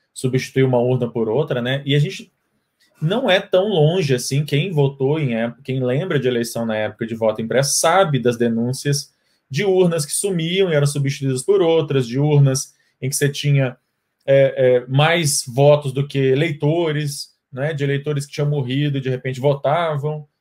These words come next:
né, porque isso aparecia, quer dizer, é, é, pra, pros mais novos talvez não lem-, não saibam que isso existia, mas é, era uma novela essa história, né? Ou o voto, então, ele faz referência, ele tem um, um códigozinho,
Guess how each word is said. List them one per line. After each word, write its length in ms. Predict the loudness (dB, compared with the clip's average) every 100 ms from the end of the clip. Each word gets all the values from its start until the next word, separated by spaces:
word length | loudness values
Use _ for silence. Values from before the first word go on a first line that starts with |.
| _
né, 320 | -10 -6 -6 -8
porque 380 | -14 -8 -8 -6
isso 180 | -8
aparecia, 400 | -4 -2 -4 -6
quer 60 | -16 _ _
dizer, 280 | -2 0 0 0
é, 200 | 0 2
é, 300 | 0 0 -4 _
pra, 220 | 0 0
pros 280 | -2 -2 0
mais 280 | 2 2 2
novos 320 | 2 0 0
talvez 240 | 0 0
não 200 | 0 -2
lem-, 220 | -2 -4 -4
não 140 | -6
saibam 500 | -4 -2 0 0 -2
que 80 | -4
isso 160 | -10
existia, 320 | -10 -8 -6 -6
mas 180 | -2
é, 100 | 0 2 0
era 140 | -2
uma 100 | -4
novela 640 | -4 -2 2 4 4 4
essa 140 | 0 -4
história, 400 | -6 -4 -4 -8 _ _ _ _ _
né? 200 | -10 -4
Ou 300 | 4 6 6
o 60 | 2
voto, 340 | 4 4 4
então, 300 | -2 -4 -4
ele 160 | -4 -10
faz 340 | -4 -2 0
referência, 800 | -2 -2 -2 0 -2 -4 -4 -6 -8 _ _ _ _ -2
ele 180 | -2 0
tem 100 | -2
um, 380 | -4 -2 -2 0
um 40 |
códigozinho, 1000 | 4 6 6 2 0 0 0 4 2